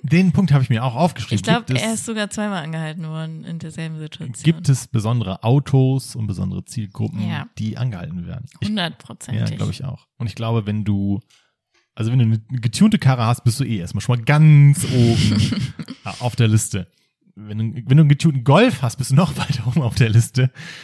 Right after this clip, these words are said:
Speaker 1: Also, naja, wobei, es gibt noch so andere Fabrikate, die dann vielleicht ähnlich, ähm, sind.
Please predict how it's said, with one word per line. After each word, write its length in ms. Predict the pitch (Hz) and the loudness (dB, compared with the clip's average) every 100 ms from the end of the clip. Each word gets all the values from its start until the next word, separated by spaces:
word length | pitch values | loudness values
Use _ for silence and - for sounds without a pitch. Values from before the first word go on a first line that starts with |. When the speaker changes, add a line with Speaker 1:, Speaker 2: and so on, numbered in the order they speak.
| - 98 - _ _ _ | -20 -20 -20 _ _ _
Speaker 1:
Also, 220 | - 110 107 | -2 0 2
naja, 200 | 113 127 | 4 4
wobei, 300 | 117 110 110 | 4 2 2
es 120 | 104 | -2
gibt 120 | 120 | -4
noch 80 | 101 | -2
so 100 | 104 | -2
andere 280 | 92 101 98 | -4 -6 -6
Fabrikate, 560 | 98 101 95 95 92 | -8 -8 -8 -8 -6
die 100 | 92 | -6
dann 180 | 90 87 | -6 -8
vielleicht 240 | - 90 | -10 -14
ähnlich, 480 | - 87 85 - - - | -8 -8 -8 -14 -18 -12
ähm, 180 | 82 92 | -10 -4
sind. 280 | 107 135 | 0 0